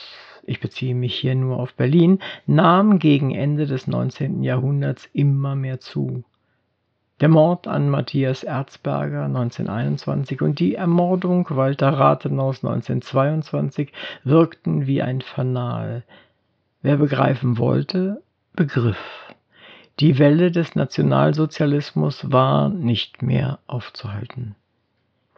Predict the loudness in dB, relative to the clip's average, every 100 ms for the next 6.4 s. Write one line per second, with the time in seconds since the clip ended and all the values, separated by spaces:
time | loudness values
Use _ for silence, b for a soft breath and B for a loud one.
0 | _ _ b b b -2 0 2 2 2
1 | 4 2 2 4 4 4 2 0 -2 -6
2 | 2 4 2 0 -2 0 0 0 -2 -2
3 | -4 -2 -4 -2 -4 -4 -6 -4 -6 -2
4 | -2 -2 -2 -2 -2 -2 -4 -8 -6 -4
5 | -4 -6 -8 -8 -10 -8 -6 -4 -4 0
6 | 2 4 2